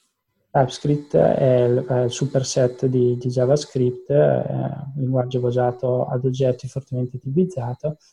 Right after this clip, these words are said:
è stato utilizzato per scrivere, eh, lo SharePoint Framework stesso,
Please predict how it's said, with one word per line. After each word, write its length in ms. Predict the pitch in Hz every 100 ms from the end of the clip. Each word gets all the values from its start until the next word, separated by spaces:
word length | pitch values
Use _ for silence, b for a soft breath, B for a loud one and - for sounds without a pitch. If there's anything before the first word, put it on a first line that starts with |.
| _ _
è 100 | 135
stato 240 | 143 135
utilizzato 680 | 135 135 151 139 127 127 143
per 140 | - 131
scrivere, 760 | - 135 135 143 147 143 123
eh, 40 |
lo 120 | 123 123
SharePoint 460 | - 127 131 127 - - _
Framework 680 | - 139 131 143 147 - 117
stesso, 480 | - 139 135 -